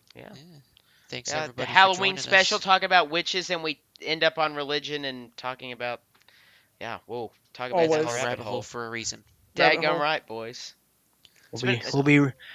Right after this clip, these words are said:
Speaker 4: we'll be ready for the community to have their pitchforks and stakes set up to burn us, so.
Speaker 1: Good thing they don't know exactly where I live. Anyway.
Speaker 4: Wha-, well, they
Speaker 3: All
Speaker 4: do
Speaker 3: right.
Speaker 4: now.
Speaker 2: Exactly where you live.
Speaker 3: <laughs>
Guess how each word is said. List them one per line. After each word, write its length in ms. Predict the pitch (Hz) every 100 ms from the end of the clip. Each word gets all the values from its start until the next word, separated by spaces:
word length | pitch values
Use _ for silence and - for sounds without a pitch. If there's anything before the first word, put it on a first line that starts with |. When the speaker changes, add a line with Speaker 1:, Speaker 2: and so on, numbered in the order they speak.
| - - - -
Speaker 4:
we'll 100 | 143
be 120 | 143
ready 300 | 139 143 143
for 120 | 135 143
the 180 | 131 127
community 500 | 139 135 135 131 131
to 100 | 127
have 260 | 127 127
their 160 | 120 123
pitchforks 800 | 117 135 - - 123 120 - -
and 200 | 110 110
stakes 520 | - - 139 131 -
set 220 | - 131
up 200 | 120 123 -
to 100 | 120
burn 200 | 127 120
us, 160 | 110 -
so. 440 | 135 123 110 113 -
Speaker 1:
Good 140 | 147
thing 140 | 185 180
they 140 | 165
don't 160 | 160 135
know 120 | 143
exactly 540 | 123 95 117 117 98
where 120 | 85 82
I 100 | 85
live. 200 | 85 85 - _ _ - - -
Anyway. 320 | 113 95 87 - _ - -
Speaker 4:
Wha-, 100 | 196 165 - - - - - -
well, 140 | 127
they 60 | 127
Speaker 3:
All 20 |
Speaker 4:
do 80 | 123
Speaker 3:
right. 80 | 123
Speaker 4:
now. 360 | 120 117 98 101
Speaker 2:
Exactly 180 | 107 62
where 100 | 71
you 140 | 69
live. 340 | 71 73 - -
Speaker 3:
<laughs> 0 | -